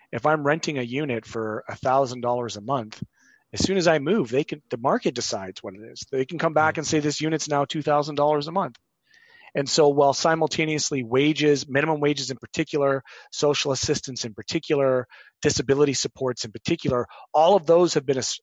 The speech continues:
Speaker 1: uh, suppressed through austerity, the cost of living continue to rise, and it's created an acute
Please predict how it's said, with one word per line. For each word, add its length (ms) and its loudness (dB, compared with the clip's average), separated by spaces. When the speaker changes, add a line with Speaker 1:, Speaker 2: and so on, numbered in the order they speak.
Speaker 1:
uh, 180 -6
suppressed 540 -2
through 140 -4
austerity, 680 0
the 60 -8
cost 460 2
of 100 0
living 300 2
continue 340 -8
to 80 -8
rise, 460 -2
and 120 -8
it's 120 -6
created 360 0
an 60 -10
acute 400 -6